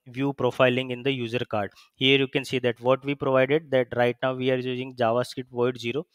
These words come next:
So we need to remove this, and instead what we will call here member and slash. Now we need to pass the user's I D. So we will use this in like this, user dot I D. Okay, and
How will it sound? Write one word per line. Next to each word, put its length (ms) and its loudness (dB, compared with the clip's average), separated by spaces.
So 120 -8
we 120 -2
need 200 -4
to 100 2
remove 320 -4
this, 220 -4
and 220 -6
instead 340 -8
what 240 0
we 100 0
will 160 -2
call 220 2
here 240 -2
member 380 -2
and 120 -4
slash. 500 2
Now 280 4
we 140 -2
need 240 -2
to 80 -2
pass 340 2
the 120 2
user's 540 -2
I 140 0
D. 160 -8
So 360 -2
we 180 -4
will 280 -2
use 280 -6
this 220 -2
in 180 -10
like 260 -2
this, 240 -4
user 340 0
dot 300 4
I 200 0
D. 220 -12
Okay, 260 0
and 500 2